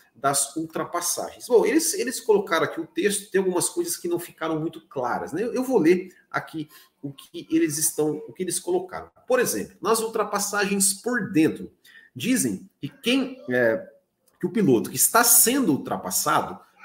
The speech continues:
deve dar espaço suficiente para o carro que está ultrapassando, se uma, entre aspas, parte significativa estiver ao lado.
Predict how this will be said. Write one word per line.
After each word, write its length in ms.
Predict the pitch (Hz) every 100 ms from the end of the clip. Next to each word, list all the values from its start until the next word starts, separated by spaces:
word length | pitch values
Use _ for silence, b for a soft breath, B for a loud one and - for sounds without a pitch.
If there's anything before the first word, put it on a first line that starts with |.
| 123
deve 300 | 185 214 220
dar 240 | 165 135 147
espaço 560 | - - 107 104 -
suficiente 640 | - - - 156 139 156 190
para 240 | 165 175
o 120 | 190
carro 340 | - 135 139 -
que 80 |
está 440 | 196 - 143 147 -
ultrapassando, 840 | 170 - 175 196 190 - 170 190 B B B B
se 300 | - 233 233
uma, 480 | 220 185 156 - - _ _
entre 300 | 180 202 170
aspas, 640 | 113 107 - - - - -
parte 360 | 208 247 -
significativa 1160 | - - 254 226 196 - 190 185 - 165 156 - -
estiver 800 | 170 - - 165 120 139 - -
ao 180 | 175 170
lado. 480 | 131 139 95 87